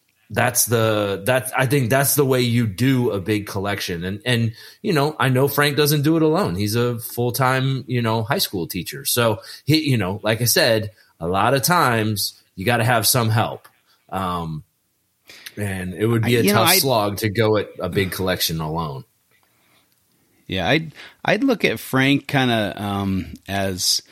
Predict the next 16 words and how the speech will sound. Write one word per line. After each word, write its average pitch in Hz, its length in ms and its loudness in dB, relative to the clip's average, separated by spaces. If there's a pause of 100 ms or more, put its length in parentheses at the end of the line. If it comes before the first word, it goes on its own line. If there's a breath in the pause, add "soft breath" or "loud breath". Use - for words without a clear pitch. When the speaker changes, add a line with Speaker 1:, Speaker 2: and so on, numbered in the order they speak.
(460 loud breath)
Speaker 2:
it, 117 300 -6
it 123 160 -2
doesn't 180 320 2
seem 180 240 2
to 160 60 4
me 165 180 6
that 117 180 0
he's 113 260 2
a 113 40 2
huge, 120 840 0
you 117 120 0
know, 101 80 -2
breeder. 101 480 2
Like, 92 220 -4
he 117 160 0
has 117 480 0